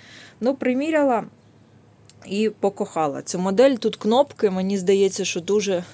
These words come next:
зараз незручно, е, мені здається дуже класним те, що тут отак кнопки. Це дуже зручно. Така модель підійде під джинси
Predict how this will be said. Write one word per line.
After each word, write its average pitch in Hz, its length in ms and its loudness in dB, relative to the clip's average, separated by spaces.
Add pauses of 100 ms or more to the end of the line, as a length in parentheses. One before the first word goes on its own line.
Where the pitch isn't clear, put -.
(240)
зараз 165 340 -8
незручно, 175 460 -10 (520)
е, 175 180 -6
мені 196 360 0
здається 202 420 2
дуже 202 260 0
класним 185 600 -2
те, 202 220 0
що - 160 -6
тут 180 220 -8
отак 170 260 -6
кнопки. 160 460 -10
Це - 180 -12
дуже 190 280 -2
зручно. 214 640 -4 (560)
Така 220 260 -2
модель 202 340 0
підійде 175 440 -6
під 160 220 -8
джинси 214 680 -4